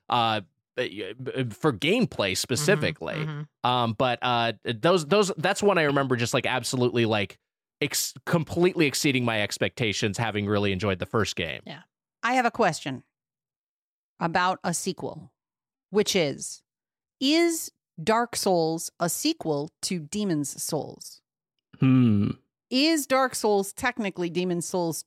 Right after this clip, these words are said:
Speaker 3: two, or is it a new
Speaker 4: <coughs>
Speaker 3: game? Because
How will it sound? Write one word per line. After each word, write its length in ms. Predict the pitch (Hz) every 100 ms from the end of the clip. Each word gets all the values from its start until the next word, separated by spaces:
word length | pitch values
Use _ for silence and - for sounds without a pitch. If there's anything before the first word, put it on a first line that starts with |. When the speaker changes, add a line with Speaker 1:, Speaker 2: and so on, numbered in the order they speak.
| -
Speaker 3:
two, 560 | - 208 135 131 131 - _ _ _ - - _ _ _ _
or 460 | 247 233 190 170 - 208
is 160 | 208
it 140 | 233 208
a 60 |
new 360 | 180 208 240 226
Speaker 4:
<coughs> 40 |
Speaker 3:
game? 340 | 170 - - - - -
Because 520 | 233 254 254 240 220